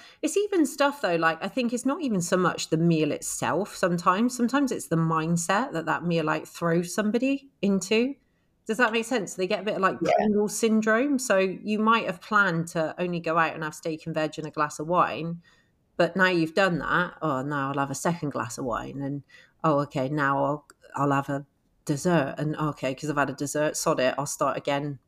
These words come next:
Speaker 1: whatever. Or, you know, being invited out for breakfast can cause somebody's whole day to snowball.
Speaker 2: Yeah. It's that
Speaker 1: Um,
Speaker 2: kind of kicking the "fuck it" bucket, isn't it?
Speaker 1: Yeah.
Speaker 2: "Well, I might as well just completely screw myself over now."
Speaker 1: Yeah.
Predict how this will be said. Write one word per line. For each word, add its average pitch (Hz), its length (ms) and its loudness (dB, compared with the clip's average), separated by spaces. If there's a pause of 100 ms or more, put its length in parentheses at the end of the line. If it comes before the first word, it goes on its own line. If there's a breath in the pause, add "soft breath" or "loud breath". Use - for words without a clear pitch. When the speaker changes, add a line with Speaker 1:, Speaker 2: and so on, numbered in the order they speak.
Speaker 1:
whatever. 156 520 0
Or, 156 260 0 (280 loud breath)
you 220 80 0
know, 160 120 2
being 180 220 2
invited 175 340 2
out 160 160 -2
for 165 100 -8
breakfast - 540 -6
can 156 120 -6
cause 160 240 -4
somebody's 160 320 -2
whole 180 180 2
day 202 480 -2 (200)
to - 100 -8
snowball. 127 480 -2
Speaker 2:
Yeah. - 140 2 (640 soft breath)
It's 175 260 4
that 180 120 2
Speaker 1:
Um, 185 40 -8
Speaker 2:
kind - 20 -14
of - 340 -12
kicking 170 300 -6
the 160 80 -6
"fuck 180 300 -4
it" - 100 -6
bucket, - 340 -12
isn't 165 240 -8
it? 135 200 -12 (100)
Speaker 1:
Yeah. 220 300 4
Speaker 2:
"Well, 208 320 0
I - 20 -2
might 160 160 2
as 160 120 -6
well 156 220 4
just - 480 -10
completely 180 720 0
screw 143 300 -2
myself 139 460 2
over - 260 -2
now." 151 460 -4
Speaker 1:
Yeah. 175 280 2